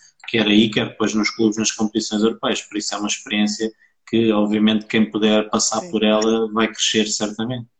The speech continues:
Speaker 2: Sim, eu, eu lembro-me perfeitamente do meu primeiro europeu, em que, eh, era a melhor jogadora da minha equipa de clube, já estava no escalão acima e era a melhor jogadora do escalão acima, e quando fui à seleção tive um jogo que marquei zero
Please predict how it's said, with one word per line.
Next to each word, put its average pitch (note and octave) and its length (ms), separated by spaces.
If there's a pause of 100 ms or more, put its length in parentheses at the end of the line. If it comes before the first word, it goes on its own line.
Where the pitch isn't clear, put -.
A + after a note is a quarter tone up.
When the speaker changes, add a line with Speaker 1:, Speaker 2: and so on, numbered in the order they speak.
(380)
Speaker 2:
Sim, F#3+ 480
eu, E3+ 160
eu F3 160
lembro-me F#3 380
perfeitamente F#3 840
do F#3+ 180
meu F#3 140
primeiro F3+ 400
europeu, F3+ 640
em F3 160
que, E3+ 560 (560)
eh, D#3+ 420
era E3+ 200
a F3 40
melhor F3 220
jogadora F3+ 400
da F3 140
minha F3 140
equipa F3+ 340
de F3 100
clube, G3 380
já F3+ 100
estava F#3 380
no F#3 80
escalão F#3 460
acima F#3 560
e F3+ 260
era F#3 180
a F3 40
melhor G#3 280
jogadora F#3+ 400
do F#3 120
escalão F#3+ 400
acima, F#3+ 560
e F#3 100
quando G3+ 240
fui - 160
à G3+ 100
seleção F#3+ 460
tive F#3+ 220
um F#3+ 100
jogo F#3 160
que - 80
marquei F#3 260
zero E3 220